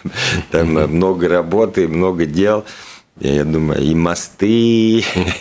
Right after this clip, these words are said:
Speaker 1: <laughs> и вот отдалённая работа, и, и, и вся эта, ну, как раз ситуация со школами, м, и с распро-, ну,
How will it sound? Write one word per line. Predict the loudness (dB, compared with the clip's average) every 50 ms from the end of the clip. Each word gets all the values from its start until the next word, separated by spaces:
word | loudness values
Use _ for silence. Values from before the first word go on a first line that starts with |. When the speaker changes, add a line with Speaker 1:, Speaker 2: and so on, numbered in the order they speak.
| 0 0 0 0 0 -2
Speaker 1:
<laughs> | -2 -2 -4 -4 -4 -4 -2 -2 -2 0 0 0 -2 -2
и | -2 0 0
вот | 2 0 0 0 -2
отдалённая | -4 -2 0 0 0 2 2 2 2 2 0 0 2 2
работа, | 2 0 0 0 0 0 0 0 0 0 0 0
и, | 2 2 2
и, | 2 2 2 2 0 0 2 2 2 2 2 2 0
и | 0
вся | -2 -2 0 0 0
эта, | 0 0 -2 -2 -2
ну, | 0 0 0 -2
как | -4 -8 -8 -4 -4
раз | -4 -4 -4
ситуация | -8 -14 -6 -2 0 0 0 0 0 -2 -2
со | -2 -4 -6
школами, | -6 -2 0 0 2 2 2 2 0 -2 -2 -4 -10 -20 -18 -16 -16 -16 -18 -20 _ _ -4
м, | -2 0 0 2 2 2 0 0 0 0 -2 -4 -4 -6 -4
и | -2 0 0 0
с | -2 -2 0
распро-, | 0 0 0 -2 -2 -2 -2 0
ну, | 0 0 0 -2 -4